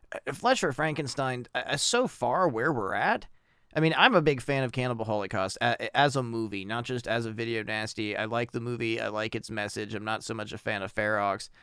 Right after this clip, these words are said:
But I think, arguably, these Flesh for Frankenstein and Cannibal Ferox so far are fucking A. Flesh for Frankenstein and Cannibal Holocaust, rather, are two of the greatest and strongest actual, like, well-produced movies with messages and meanings that,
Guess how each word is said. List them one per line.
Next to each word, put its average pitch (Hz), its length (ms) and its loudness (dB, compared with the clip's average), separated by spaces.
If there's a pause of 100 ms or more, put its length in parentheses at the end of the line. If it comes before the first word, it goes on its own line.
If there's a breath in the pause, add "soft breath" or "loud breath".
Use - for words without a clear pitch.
(240 soft breath)
But - 120 2
I 160 140 8
think, 156 280 0
arguably, 135 580 4
these 135 380 -2 (320)
Flesh 139 220 2
for 135 100 -4
Frankenstein 131 520 0
and 110 80 -6
Cannibal 123 260 0
Ferox 123 420 2
so 107 180 -2
far 127 240 4
are 113 300 2
fucking 127 500 0
A. 123 280 2 (340 soft breath)
Flesh 151 240 4
for 139 100 -2
Frankenstein 131 540 2
and 113 140 -4
Cannibal 117 340 -2
Holocaust, 117 580 2
rather, 98 360 -2 (260 soft breath)
are 135 140 8
two 170 260 6
of 135 140 4
the 139 80 6
greatest 127 500 2
and 117 140 -4
strongest 123 560 -2
actual, 110 640 -4 (140)
like, 107 160 -2
well-produced 110 840 -2 (400)
movies 117 420 -2
with 110 120 -4
messages 104 560 -2
and 101 160 -6
meanings 104 480 -6
that, 98 280 -4